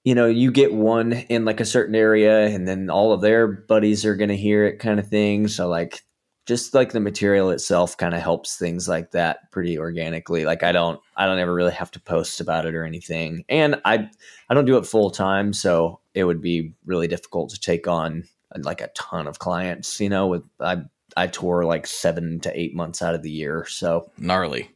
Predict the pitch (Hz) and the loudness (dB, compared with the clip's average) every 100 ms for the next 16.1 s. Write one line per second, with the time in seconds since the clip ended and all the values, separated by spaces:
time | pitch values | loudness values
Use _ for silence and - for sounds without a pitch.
0 | _ _ _ 101 76 78 98 98 92 160 | _ _ _ -4 -2 -4 -2 0 2 2
1 | 139 117 98 85 98 - - 147 - - | 2 2 2 2 -2 -4 -8 -8 -4 -4
2 | - 165 - 185 - - - - - 120 | -2 -4 -2 -2 -4 -20 -18 -6 2 2
3 | 113 120 135 147 139 127 127 107 107 110 | 4 4 4 4 4 6 4 2 2 4
4 | 113 110 104 101 98 98 - - 101 - | 4 4 2 2 4 2 0 -4 -4 -2
5 | 90 82 85 - - 90 85 - - - | -2 -2 -6 -6 -2 0 0 -6 -12 -8
6 | 90 85 85 - _ _ _ 104 87 101 | -6 -4 -6 -10 _ _ _ -10 -4 -2
7 | 92 92 95 90 - 90 90 92 87 80 | -2 -2 -4 -4 -6 -4 -4 -4 -4 -4
8 | 76 80 80 76 78 - 80 62 65 58 | -8 -8 -8 -8 -10 -8 -8 -8 -8 -6
9 | 57 - 65 55 - - - - 95 85 | -8 -8 -8 -6 -6 -10 -10 0 2 2
10 | 76 78 - _ - 65 65 65 62 62 | 2 -2 -6 _ -4 -2 -2 -2 -2 -2
11 | 50 - _ - - - - - 117 - | -2 -6 _ -20 -20 -20 -12 0 2 4
12 | 151 156 - _ 160 147 147 - 120 117 | 2 0 -4 _ 0 4 2 4 2 4
13 | 127 113 98 101 113 110 - 101 98 113 | 2 2 0 4 4 4 2 -2 0 0
14 | 98 107 98 - 95 90 87 90 87 101 | 2 2 2 2 0 0 0 0 0 0
15 | 98 - 135 143 127 113 120 117 113 98 | -2 0 2 4 4 4 2 2 0 -2